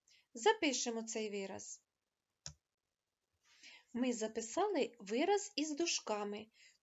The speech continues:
тому першу дію виконуємо ту, що в дужках.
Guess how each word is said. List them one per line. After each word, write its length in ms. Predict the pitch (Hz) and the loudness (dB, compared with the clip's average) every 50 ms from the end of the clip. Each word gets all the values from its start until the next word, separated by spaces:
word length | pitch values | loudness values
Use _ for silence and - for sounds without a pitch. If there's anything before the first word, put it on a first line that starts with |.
| _ _ | _ _
тому 360 | - 240 233 226 220 220 202 | 4 4 6 6 4 2 0
першу 480 | - - 233 254 359 - - - - 302 | 0 2 2 4 4 4 2 -2 -4 -4
дію 280 | 247 240 233 220 208 | -2 0 0 0 2
виконуємо 720 | 208 202 196 - - 220 247 302 349 349 349 359 359 349 - | 2 0 0 0 0 0 2 2 2 0 0 0 -2 -2 -4
ту, 220 | - - 220 247 | -4 -4 -4 -2
що 240 | 240 - - 269 254 | -2 -2 -4 -4 -4
в 60 | 233 | -4
дужках. 540 | 220 247 240 - - - 180 170 170 - | -6 -6 -6 -8 -6 -4 -4 -4 -4 -8